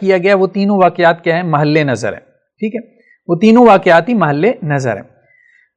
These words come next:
اچھا، اب اس میں مولانا مودودی نے یہ position لی ہے کہ، آ، اس سے جو ہے وہ نبی جو ہے وہ جھوٹا ثابت ہو جاتا ہے۔ ٹھیک ہے؟ یہ اگر روایت ہم مان لیں تو نبی کو جھوٹا ماننے سے بہتر ہے کہ آپ روایت کو جھوٹا مان لیں۔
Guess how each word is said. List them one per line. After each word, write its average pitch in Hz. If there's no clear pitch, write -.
اچھا، 240
اب 294
اس 285
میں 294
مولانا 247
مودودی 220
نے 269
یہ 247
position 208
لی 214
ہے 190
کہ، 214
آ، 180
اس 220
سے 233
جو 185
ہے 175
وہ 185
نبی 175
جو 165
ہے 160
وہ 165
جھوٹا 139
ثابت 113
ہو 104
جاتا 98
ہے۔ -
ٹھیک 170
ہے؟ -
یہ 190
اگر 165
روایت 147
ہم 143
مان 87
لیں 98
تو 196
نبی 202
کو 214
جھوٹا 196
ماننے 190
سے 185
بہتر 170
ہے 175
کہ 175
آپ 147
روایت 151
کو 202
جھوٹا 175
مان 139
لیں۔ 139